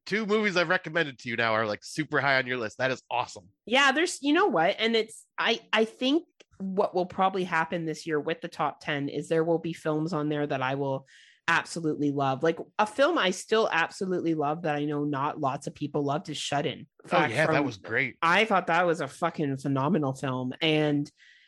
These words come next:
Speaker 2: you know, it will be really, it will be No Exit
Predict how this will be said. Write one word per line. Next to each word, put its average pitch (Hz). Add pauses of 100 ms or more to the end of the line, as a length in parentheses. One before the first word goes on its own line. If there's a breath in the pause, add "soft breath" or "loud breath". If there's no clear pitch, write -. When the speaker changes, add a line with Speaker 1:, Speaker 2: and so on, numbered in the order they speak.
(140 soft breath)
Speaker 2:
you 180
know, 175
it 190
will 202
be 214
really, 214
it 208
will 220
be 233
No 202
Exit 196